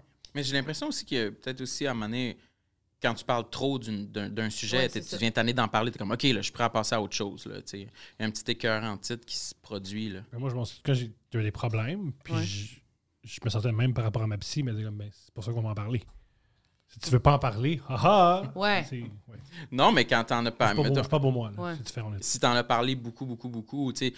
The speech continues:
Speaker 1: justement, là, un, un exemple simple, là, moi puis Marilyn, euh, dans notre podcast, on parle souvent de notre poids, puis c'est comme, « OK, là, c'est, ça, c'est plus original, là, parler de notre poids. On, je suis tanné, là,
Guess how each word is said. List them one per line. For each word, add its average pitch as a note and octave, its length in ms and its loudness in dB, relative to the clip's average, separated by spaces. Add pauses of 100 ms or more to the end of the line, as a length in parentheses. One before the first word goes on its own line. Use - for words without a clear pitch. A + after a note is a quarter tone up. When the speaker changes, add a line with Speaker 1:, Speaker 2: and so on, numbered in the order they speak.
(160)
Speaker 1:
justement, B2 400 2
là, B2 260 4
un, G#2+ 160 -4
un - 380 -10
exemple A2 360 -4 (560)
simple, C3 440 -2
là, B2 180 0
moi A2 140 -4
puis - 80 -8
Marilyn, A2 500 -2 (480)
euh, G1+ 280 -4 (120)
dans G#2 300 -4
notre G#2 140 -6
podcast, A2+ 380 0
on G#2+ 120 -4
parle G#2+ 180 0
souvent G#2+ 380 -2
de G#2 240 0
notre G2+ 220 -6
poids, A2+ 340 -2
puis - 80 -8
c'est G2+ 100 -6
comme, « G2 180 -10 (100)
OK, - 120 -8
là, G#2+ 200 -4
c'est, - 200 -8 (720)
ça, F2 200 -8 (160)
c'est - 140 -10
plus A#2+ 140 -6
original, G#2 400 -8
là, G#2+ 100 -14
parler A2 240 -14
de G#2 60 -10
notre - 100 -12
poids. G#2 240 -12
On, - 300 -14
je C3 100 -14 (360)
suis - 80 -12
tanné, A2 360 0
là, A#2 100 -12